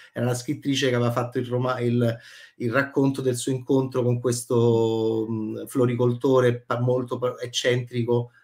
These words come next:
de-, della Florida, che sarebbe stato interpretato da Cooper, da Chris Cooper nel film con vittoria dell'Oscar,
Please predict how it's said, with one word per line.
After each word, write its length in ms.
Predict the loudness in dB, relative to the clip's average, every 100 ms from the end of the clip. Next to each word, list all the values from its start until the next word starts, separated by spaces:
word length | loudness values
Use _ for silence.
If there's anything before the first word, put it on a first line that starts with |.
| _
de-, 440 | -8 -2 -2 -2 -2
della 240 | 0 2
Florida, 720 | 6 6 6 4 2 0 -4 _ _
che 140 | _ -4
sarebbe 300 | 0 0 -2
stato 180 | -2
interpretato 440 | -2 -4 -2 0 2
da 120 | 0
Cooper, 640 | -4 -2 0 2 2 0
da 120 | -2 -8
Chris 240 | -10 -10
Cooper 280 | -8 -2 0
nel 140 | 0 -2
film 400 | -4 0 0 -2 _ _
con 300 | -12 -10 -10
vittoria 320 | -12 -4 -2
dell'Oscar, 720 | 0 0 0 -2 -4 -4 -4